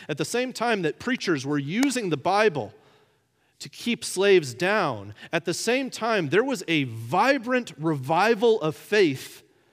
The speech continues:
among black slaves in America. Why? Why was it? It was because they saw in the scriptures not a defense of slavery, but the promise of emancipation both in this life and the next.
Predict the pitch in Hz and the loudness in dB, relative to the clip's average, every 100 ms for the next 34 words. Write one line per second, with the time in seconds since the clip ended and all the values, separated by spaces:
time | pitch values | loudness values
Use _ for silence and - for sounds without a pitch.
0 | _ _ 160 170 180 190 139 139 151 - | _ _ -2 0 -2 -2 -2 -2 -2 -6
1 | - 190 160 135 135 127 123 107 - 98 | 0 2 2 0 -4 -4 -6 -8 -12 -16
2 | - - - 202 320 302 143 92 _ _ | -18 -20 -8 -2 2 2 0 -4 _ _
3 | _ _ 170 240 311 302 330 233 - - | _ _ -4 -2 0 0 0 0 -4 -12
4 | _ _ _ _ _ _ _ - 175 196 | _ _ _ _ _ _ _ -20 -16 -8
5 | 185 165 143 131 - - 185 214 220 - | -6 -2 -2 -2 -6 -4 -4 -2 -2 -4
6 | 156 190 196 - - 143 - 110 104 120 | -6 -6 -8 -8 -6 -8 -8 -12 -8 -4
7 | 156 196 151 123 - 160 175 165 - - | -2 -2 -4 -12 -4 -4 -4 -8 -10 -8
8 | 131 - - 117 135 110 92 87 - _ | -8 -8 -4 -4 -4 -6 -14 -18 -20 _
9 | _ _ _ _ _ - 123 - 147 151 | _ _ _ _ _ -12 -12 -6 -4 -2
10 | 147 120 113 110 139 143 139 - 135 - | -4 -6 -6 -4 -6 -6 -12 -8 -8 -8
11 | 110 104 135 123 - 107 110 123 - 143 | -12 -10 -10 -10 -12 -10 -4 -4 -4 -6
12 | 131 131 - _ _ _ 131 117 110 110 | -6 -8 -14 _ _ _ -10 -8 -8 -8
13 | 101 - - - - | -10 -12 -14 -14 -18